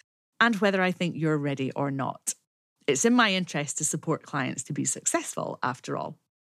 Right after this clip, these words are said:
Now, before we go any further, I want to flag up the fact that a membership is not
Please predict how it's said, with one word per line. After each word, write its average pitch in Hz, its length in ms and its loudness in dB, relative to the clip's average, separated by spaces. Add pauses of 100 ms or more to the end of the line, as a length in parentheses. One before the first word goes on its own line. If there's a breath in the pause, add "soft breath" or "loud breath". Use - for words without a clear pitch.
(120)
Now, 202 120 8
before 254 280 2
we 302 80 4
go 285 120 2
any 254 160 4
further, 151 500 0
I 175 120 4
want 208 180 0
to 240 60 0
flag 175 340 0
up - 120 -2
the 180 80 -2
fact - 380 -6
that 151 80 0
a 151 80 0
membership 214 800 2
is 175 140 2
not 156 360 2